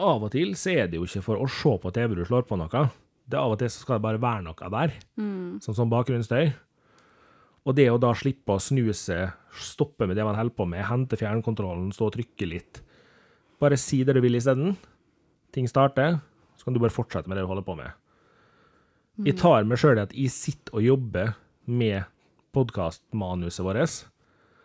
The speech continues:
Speaker 1: og jeg ber Google Home om å starte ting for meg, i stedet for at jeg skal reise meg opp og gjøre det, for jeg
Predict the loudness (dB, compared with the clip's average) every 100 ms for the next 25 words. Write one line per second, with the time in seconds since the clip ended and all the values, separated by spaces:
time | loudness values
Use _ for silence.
0 | _ _ _ _ _ _ 2 2 4 4
1 | 4 2 0 0 0 0 0 0 -4 -6
2 | -2 0 0 -2 -6 -6 -6 -6 -4 -2
3 | -2 -6 _ _ _ _ _ -6 0 2
4 | 2 0 -4 -4 -6 -6 -6 -4 -2 -2
5 | -2 -2 -2 -4 -2 0 0 -6 _ _
6 | _ 0 0 0